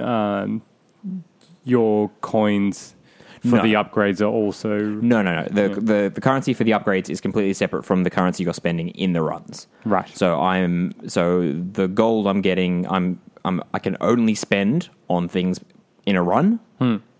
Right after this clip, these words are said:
Speaker 2: and those things I'm buying are only for that run.
Speaker 1: Yeah, sure.
Speaker 2: But I can spend Shadow to unlock a perk that lets me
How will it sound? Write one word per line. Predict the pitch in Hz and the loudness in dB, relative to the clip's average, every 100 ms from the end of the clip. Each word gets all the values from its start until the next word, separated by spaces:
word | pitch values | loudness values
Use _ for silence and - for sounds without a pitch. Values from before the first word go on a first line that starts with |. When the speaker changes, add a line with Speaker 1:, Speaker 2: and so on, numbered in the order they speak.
| _ | _
Speaker 2:
and | 87 92 | -6 0
those | 95 98 | 0 2
things | 98 92 | 0 2
I'm | 92 | 2
buying | 90 90 87 | 2 0 0
are | 64 | 0
only | 92 90 | 0 -2
for | - 87 | -2 -2
that | 82 - | -2 0
run. | 90 131 196 - _ _ | 2 2 0 -4 _ _
Speaker 1:
Yeah, | 117 101 - | -2 -2 -4
sure. | - 120 - - | -8 -8 -8 -4
Speaker 2:
But | 98 | 0
I | 92 | 0
can | - 101 92 90 90 | -2 0 2 2 0
spend | - 90 87 | -2 -4 -2
Shadow | - 120 104 | 0 2 2
to | 90 | 2
unlock | 98 92 - | 2 0 -2
a | |
perk | - 95 87 - | -2 -2 -2 -4
that | 78 | -4
lets | 90 80 | -4 -4
me | 95 | -6